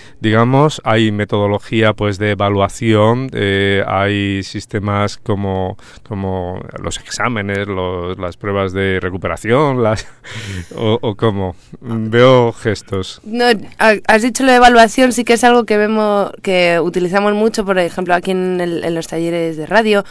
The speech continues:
Speaker 2: o en otras asociaciones en las que participamos, que es muy importante la evaluación, pero también a nivel de los y las educadoras, porque si no nos estamos evaluando, si no nos autocriticamos,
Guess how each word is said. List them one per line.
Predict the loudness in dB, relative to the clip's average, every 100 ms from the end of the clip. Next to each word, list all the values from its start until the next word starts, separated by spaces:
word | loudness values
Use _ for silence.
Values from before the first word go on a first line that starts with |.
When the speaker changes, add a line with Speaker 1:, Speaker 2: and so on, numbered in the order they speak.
| -16 -10
Speaker 2:
o | -6 -4
en | -4
otras | -4 -6 -8
asociaciones | -10 -8 -8 -6 -4 -2 -4
en | -6
las | -6 -8
que | -10
participamos, | -10 -10 -12 -2 0 0 -4 -14 -18 -20 -20 -10
que | -2 2 2 0 0
es | 0
muy | 4 4
importante | 4 2 2 2 4
la | 6
evaluación, | 6 4 2 2 0 0 -2
pero | 0 0
también | 0 2 4 2 -2 -16 -16 -20 -20 -20 -20 -20 -6
a | -2
nivel | 0 0 0
de | 0 0 0 -2
los | -2 -2 -2 -4 -6 -10 -4
y | 4
las | 4 4
educadoras, | -2 0 2 6 4 2 -8
porque | -12 -10 -8
si | -8 -4
no | -2
nos | 0 0
estamos | -2 -4 -4
evaluando, | -2 -2 2 2 2 0
si | -2 -6
no | -4
nos | -4 -2
autocriticamos, | -2 -2 -2 -4 0 2 2 0